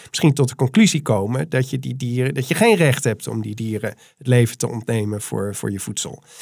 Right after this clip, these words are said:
Ander ding dat er nog bij komt, is dat het ook de tijd dat, eh, het socialisme opkomt, dat het feminisme opkomt, dus de emancipatie van de arbeiders, van de, van de vrouwen.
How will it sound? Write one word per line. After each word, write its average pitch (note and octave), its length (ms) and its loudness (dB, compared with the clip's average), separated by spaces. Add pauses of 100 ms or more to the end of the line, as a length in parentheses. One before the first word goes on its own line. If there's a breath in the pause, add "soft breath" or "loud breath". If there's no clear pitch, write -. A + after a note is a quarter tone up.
(280 loud breath)
Ander F3+ 280 6
ding F3 180 4
dat D3+ 140 4
er C#3 80 4
nog C3 140 2
bij F3 200 2
komt, F#3 280 0
is D#3 200 2
dat C3+ 200 0
het - 100 -6
ook D3+ 140 -2
de C3+ 140 -2
tijd C#3 440 2
dat, A#2+ 280 0
eh, A2+ 100 0 (120)
het - 220 -6
socialisme D#3 520 4
opkomt, D#3 400 -2
dat A#2+ 140 -4
het A2+ 140 -6
feminisme E3+ 640 4
opkomt, D3 540 -4
dus - 180 -6
de A#2 220 -4
emancipatie A#2+ 800 0
van A#2+ 140 -6
de A2 100 -6
arbeiders, C#3+ 600 2
van A#2 200 -6
de, A2 300 -6
van A#2 160 -6
de A2 60 -4
vrouwen. E3 480 2